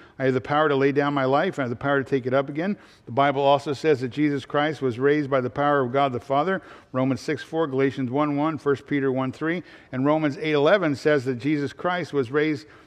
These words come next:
uh, from death to life by the power of the Holy Spirit. So again, the entire Trinity is responsible for calling Jesus back from the realm of the dead.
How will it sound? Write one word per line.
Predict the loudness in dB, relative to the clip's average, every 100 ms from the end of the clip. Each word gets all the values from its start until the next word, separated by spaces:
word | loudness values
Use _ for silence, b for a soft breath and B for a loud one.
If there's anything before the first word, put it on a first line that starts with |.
| B -8
uh, | -6 -6
from | -2 -2 -2 -12 -2
death | 0 0
to | 0
life | 0 0 2
by | 0
the |
power | 2 2 2
of | 2
the |
Holy | 0 -2
Spirit. | -4 0 2 2 -4 -20 B B
So | -2 0
again, | 0 0
the | 0
entire | -2 -2 -4 0 -2
Trinity | -4 -4 -2 -2 -2 0
is | -2 -2
responsible | -6 -6 -4 -2 -4 -6 -6
for | -6 -8
calling | 2 2 2 0
Jesus | -2 -4 -4
back | 0 0 0
from | -4
the | -2
realm | 0 0 -2
of |
the | -2
dead. | 0 -2